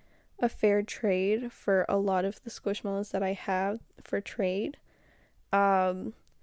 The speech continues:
and even, like, uh, for my rarer ones, I will often, like, allow people to make other offers and stuff,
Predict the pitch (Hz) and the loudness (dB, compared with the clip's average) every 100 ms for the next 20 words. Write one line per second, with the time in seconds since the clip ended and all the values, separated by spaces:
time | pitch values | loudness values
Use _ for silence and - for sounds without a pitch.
0 | - - - - 247 254 254 240 _ - | -20 -20 -20 0 4 6 4 0 _ -20
1 | _ - - 277 302 302 285 269 254 247 | _ -4 2 6 8 8 8 6 6 4
2 | 247 - - - 214 208 196 214 220 - | 0 -10 -18 -4 0 4 4 2 -2 -8
3 | _ - 247 233 226 214 202 196 214 226 | _ 0 4 6 6 6 6 6 6 4
4 | 233 240 254 254 - - 214 208 214 214 | 4 4 4 2 0 -4 0 4 4 4
5 | 220 - - - - _ _ - 214 240 | 2 -4 -20 -20 -20 _ _ -4 6 8
6 | 269 - 233 240 - 240 233 233 233 - | 8 6 4 4 4 4 6 4 2 -2
7 | - 220 214 214 - - 220 220 208 214 | 0 2 2 -2 -4 2 4 4 4 2
8 | - 226 - 220 - 220 214 - 202 208 | 0 -2 2 0 2 0 0 2 2 4
9 | - 196 196 - 214 233 247 247 - 247 | 2 2 0 0 2 2 0 -4 -2 0
10 | 247 262 - | 0 0 -10